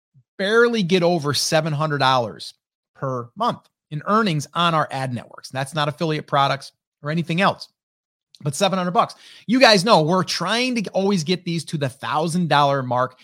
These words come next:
as if it was a piece of rental property that you're basically collecting a thousand dollars rent every single month, right? And we did that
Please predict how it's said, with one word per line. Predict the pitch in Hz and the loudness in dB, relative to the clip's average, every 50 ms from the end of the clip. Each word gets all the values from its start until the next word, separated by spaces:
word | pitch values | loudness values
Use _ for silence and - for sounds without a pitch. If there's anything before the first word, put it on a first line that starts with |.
| - _ - | -20 _ -6
as | 147 156 151 | -4 0 0
if | 165 165 - | 0 -2 -2
it | 170 | -4
was | 170 147 | -4 -4
a | 151 135 | -4 -4
piece | - 165 156 - | -6 -8 -6 -6
of | 135 120 | -4 -2
rental | 190 226 233 214 | 0 0 0 0
property | - - 190 180 175 175 175 180 170 - - _ _ | 0 2 4 4 4 2 -2 -8 -8 -10 -16 _ _
that | 120 117 117 | -14 -12 -6
you're | 139 151 | -6 -6
basically | 143 120 175 196 214 - - 180 180 175 | -4 -4 -4 -4 -2 -4 -4 -4 -4 -4
collecting | 165 - - 156 143 139 - 151 143 | -4 -4 -2 -2 -2 -2 -4 -6 -6
a | 127 | -6
thousand | - - 127 135 135 123 131 | -4 -4 -4 -2 -2 -2 -2
dollars | 123 123 123 120 117 113 101 | 0 0 2 2 0 -2 -6
rent | 101 110 110 95 _ _ _ _ | -8 -10 -10 -12 _ _ _ _
every | - 143 120 123 120 | -10 -8 -8 -8 -10
single | - 123 120 107 104 | -8 -8 -8 -8 -10
month, | 101 90 78 _ _ _ _ _ | -10 -12 -14 _ _ _ _ _
right? | - 143 151 _ _ _ _ _ _ _ _ _ _ _ _ _ | -10 -10 -10 _ _ _ _ _ _ _ _ _ _ _ _ _
And | 175 175 | 0 2
we | 185 165 | 2 2
did | 139 - 285 302 220 | 2 0 0 2 2
that | 180 139 - - | 2 0 0 -2